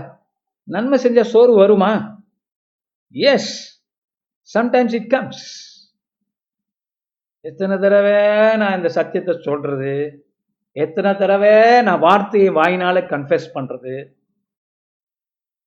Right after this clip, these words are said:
ஆண்டவர் ஏன் சுகத்தை தர மாட்டேங்கிறார், ஆண்டவர் ஏன் என்னை பிளஸ் பண்ண மாட்டேங்கிறார், இதெல்லாம் சோர்வுகள்.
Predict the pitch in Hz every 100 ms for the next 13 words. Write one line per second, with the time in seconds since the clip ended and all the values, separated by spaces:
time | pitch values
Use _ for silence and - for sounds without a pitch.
0 | _ _ _ _ _ 165 214 233 214 208
1 | - 180 190 185 - 160 165 151 139 131
2 | 131 135 131 - _ _ _ _ _ _
3 | _ _ _ - 190 220 226 196 196 208
4 | 190 156 - - 190 - 165 151 139 139
5 | 131 135 170 233 277 - 247 226 147 -